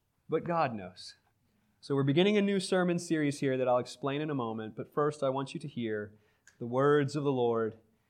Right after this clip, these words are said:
in Psalm thirty-eight, a psalm of David for the memorial offering. O Lord, rebuke me not in your anger,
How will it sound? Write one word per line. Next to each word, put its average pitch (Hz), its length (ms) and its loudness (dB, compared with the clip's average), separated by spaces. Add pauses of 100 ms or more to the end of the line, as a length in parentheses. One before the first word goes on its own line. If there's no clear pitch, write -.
(560)
in 107 200 -12
Psalm 127 580 -2 (100)
thirty-eight, 110 720 -6 (720)
a 135 80 0
psalm 185 300 4
of 175 120 4
David 151 360 0 (760)
for 135 80 -4
the 131 80 -4
memorial 127 480 0
offering. 101 360 -6 (1040)
O 175 80 8
Lord, 214 480 6
rebuke 208 440 4
me 226 140 2
not 196 480 6
in 151 160 -2
your 147 180 0
anger, 131 460 -2